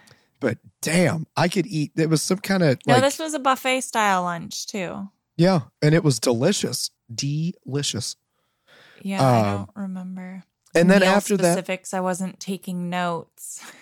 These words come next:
Speaker 2: <laughs>
Speaker 1: I know, I should have wrote down. I did take pictures. If you guys follow us on Be About Exposure on Instagram, you were inundated with photos. But I will admit, the afternoon general session on Tuesday, we went to the spa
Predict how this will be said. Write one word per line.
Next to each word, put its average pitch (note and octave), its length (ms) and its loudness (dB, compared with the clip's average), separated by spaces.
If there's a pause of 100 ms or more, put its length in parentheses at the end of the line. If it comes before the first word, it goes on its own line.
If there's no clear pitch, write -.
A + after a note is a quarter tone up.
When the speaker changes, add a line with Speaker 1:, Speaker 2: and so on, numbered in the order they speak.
(100)
Speaker 2:
<laughs> - 280 -12
Speaker 1:
I C3+ 100 4
know, A#2 160 4
I A#2+ 40 4
should C3 200 0
have A2 80 4
wrote G2+ 180 4
down. G#2+ 380 4
I C3+ 100 4
did C#3+ 160 2
take G#2+ 200 0
pictures. A2+ 540 0 (800)
If C3 140 0
you C#3+ 80 8
guys B2 220 4
follow B2 320 4
us - 280 0
on G#2+ 300 0 (100)
Be B2+ 120 4
About G#2+ 180 4
Exposure A2+ 520 -2
on G2+ 80 0
Instagram, G#2 720 -2
you B2 120 0
were G#2+ 240 0
inundated A2 680 2
with A2+ 120 -8
photos. A2 580 -2 (1120)
But D#3 460 0 (100)
I C3+ 140 4
will C#3+ 300 2
admit, D3+ 480 0 (200)
the C3+ 260 4
afternoon C#3+ 580 4
general C#3 380 2
session B2+ 480 0
on A2+ 180 -2
Tuesday, E3 800 4 (640)
we C3 200 6
went B2 180 4
to C3+ 80 0
the B2+ 80 -6
spa A2+ 420 0